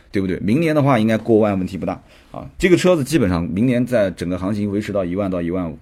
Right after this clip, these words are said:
我觉得应该问题不是非常大啊。所以你很多人在问我，本田新思域为什么不优惠啊？什么时候有优惠啊？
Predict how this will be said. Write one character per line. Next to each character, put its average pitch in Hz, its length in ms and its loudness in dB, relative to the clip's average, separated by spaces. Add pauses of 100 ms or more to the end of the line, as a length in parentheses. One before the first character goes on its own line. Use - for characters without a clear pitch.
(200)
我 82 80 -12
觉 82 80 -8
得 85 80 -2
应 95 80 -2
该 92 100 -2
问 85 100 -4
题 80 120 -10
不 71 100 -14
是 80 100 -12
非 80 100 -10
常 71 140 -12
大 - 80 -14 (120)
啊。 50 100 -14 (560)
所 131 120 6
以 123 120 8
你 101 120 2
很 95 140 -2
多 113 100 2
人 110 120 2
在 110 80 4
问 107 200 2
我， 80 140 -2
本 87 160 -6
田 95 100 -2
新 104 140 -2
思 104 140 -4
域 101 100 0
为 101 100 -2
什 95 60 -2
么 95 100 -2
不 98 120 -4
优 110 160 2
惠 113 160 2
啊？ 95 160 -2
什 95 120 -6
么 98 60 -2
时 101 80 -4
候 101 80 0
有 82 100 -2
优 90 140 -2
惠 104 160 0
啊？ 85 160 -6